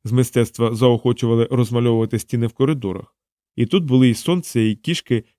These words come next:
і пагорби, вкриті квітами, які навіть з погляду батьків з натяжкою можна вважати мистецтвом. Загальну радісну атмосферу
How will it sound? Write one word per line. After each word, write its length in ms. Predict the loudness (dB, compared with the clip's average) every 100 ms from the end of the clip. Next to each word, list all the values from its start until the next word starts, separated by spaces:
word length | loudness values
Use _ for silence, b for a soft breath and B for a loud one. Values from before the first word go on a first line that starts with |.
| _
і 40 | 0
пагорби, 400 | 2 2 0 -2
вкриті 340 | -2 -6 -6
квітами, 520 | -2 -2 -2 -4 -6 _ _ -8
які 220 | -2 0
навіть 220 | 2 0
з 40 | 0
погляду 380 | 2 2 2
батьків 420 | 0 -2 0 -2 -2 _ _ -2
з 60 |
натяжкою 540 | -2 2 0 0 -2 0
можна 360 | 0 0 -4 -6 _
вважати 440 | -4 0 2 0 0
мистецтвом. 640 | -4 -6 -14 -14 -16 -18 -20 _ _ _ _ _ _ _ _ _ _
Загальну 460 | -2 2 4 4 2
радісну 420 | 2 -2 -2 -4 -2
атмосферу 500 | -6 -2 0 -2